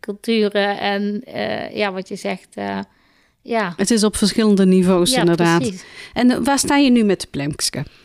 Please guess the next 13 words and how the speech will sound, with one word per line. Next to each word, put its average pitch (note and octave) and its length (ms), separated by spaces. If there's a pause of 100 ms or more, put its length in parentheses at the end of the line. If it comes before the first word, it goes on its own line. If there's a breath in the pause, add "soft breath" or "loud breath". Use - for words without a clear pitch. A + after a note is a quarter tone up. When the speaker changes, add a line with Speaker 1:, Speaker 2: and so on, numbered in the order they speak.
(140 loud breath)
Speaker 1:
Ehm, C4 460
we A#3 100
zijn C4+ 300
inmiddels B3+ 380
dus G#3+ 180
zover G3+ 480
dat G#3 240
bij G3+ 400 (100)
Bistro G#3 440
Sint-Jaak G3 640 (580 soft breath)
gelegd G3 460
is. D#4 340 (120)
Willem-Jan, G3+ 720